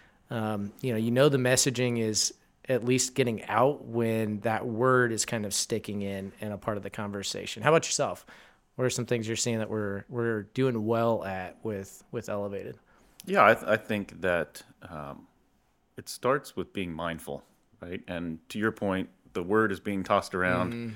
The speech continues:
Speaker 2: People are being mindful of not just kind of cruising through the day, but what are we really trying to accomplish here, and how does that, um, impact my role in the
Speaker 1: Yeah.
Speaker 2: organization? And so all these things take time to, to seed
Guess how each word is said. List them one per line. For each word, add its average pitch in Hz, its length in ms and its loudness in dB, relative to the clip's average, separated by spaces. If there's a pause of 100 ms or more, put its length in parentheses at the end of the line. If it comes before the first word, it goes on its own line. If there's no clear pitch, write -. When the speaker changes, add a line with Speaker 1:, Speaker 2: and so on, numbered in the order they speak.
(200)
Speaker 2:
People 127 220 0
are 104 60 6
being 90 200 0
mindful 85 720 -2
of 82 140 -10 (560)
not 120 160 4
just 104 180 -2
kind 98 160 2
of 85 100 -2 (500)
cruising 104 320 4
through 95 160 -2
the 82 100 0
day, 95 300 6
but 87 200 -2
what 107 180 2
are 101 40 4
we 90 200 0
really 90 340 -2
trying 85 300 -4
to 80 80 -8
accomplish 95 460 -2
here, 90 260 0
and 82 200 -4 (500)
how 101 100 4
does 90 140 -2
that, 85 260 2 (340)
um, 73 300 -12 (320)
impact 101 340 0
my 90 180 2
role 82 400 -2
in 87 120 -6
the 82 80 -4
Speaker 1:
Yeah. 123 140 4
Speaker 2:
organization? 80 640 -6
And 80 140 -10
so 90 280 2 (540)
all 151 140 8
these 131 140 0
things 113 200 0
take - 240 -8
time 104 380 -2
to, - 140 -12 (180)
to 85 400 -6 (400)
seed 139 640 0